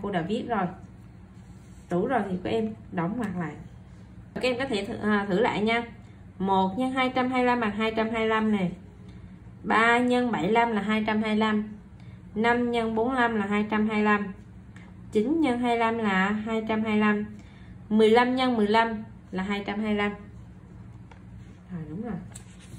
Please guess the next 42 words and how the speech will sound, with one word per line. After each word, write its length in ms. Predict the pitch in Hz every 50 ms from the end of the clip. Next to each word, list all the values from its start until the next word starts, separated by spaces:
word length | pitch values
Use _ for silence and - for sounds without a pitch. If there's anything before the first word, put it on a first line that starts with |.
| - - - - - - - - - - - - - - - - - - - - - - - - - - - - - - - - - - - - - - - - - - - - - - - - -
Các 80 | 269 294
em 120 | 302 294
hiểu 260 | 269 220 175 185 202 196
cái, 300 | 269 277 285 294 294 285 285
cái 100 | 294 294
cách 120 | 311 311 311
làm 280 | 302 240 208 196 202
này 180 | 196 196 190 190 220
chưa 120 | 220 220
các 100 | 220 277
em? 240 | 269 254 240 240 247 - - - - - - - - - - - - - - - - - - - - - - - - - - - - - - - - - - - -
Các 80 | 269
em 160 | 285 277 269 -
phân 200 | 294 262 262 -
tích 160 | 330 339 -
ra 160 | 294 269 254
thừa 200 | 247 226 190 175
số 220 | 165 - 208 226
nguyên 280 | 269 285 262 240 226 -
tố, 360 | - 214 208 233 285 311 - -
rồi 160 | 226 214 190 -
các 100 | - 233
em, 220 | 233 247 233 233 233
à, 280 | 233 220 220 214 220 - - - - - - - -
viết 220 | - 277 311 311
tập 140 | - - - -
hợp 200 | 190 175 160 -
ước 160 | - 240 285 302
của 100 | - 160
nó 160 | 185 220 233 247
ra. 260 | 247 240 240 240 233 - - - - - - - - -
Thì 380 | - 208 202 196 185 180 185 - - -
quy 180 | 247 277 277
luật 140 | 254 226 196
là 180 | 190 180 180 180 180 - -
thứ 100 | - 277
nhất 220 | 277 311 349 349
là 120 | 269 226 202
nó 80 | 208 233
sẽ 220 | 247 - 180 170
có 240 | 185 - 220 220 247
là 380 | 294 302 247 208 202 214 208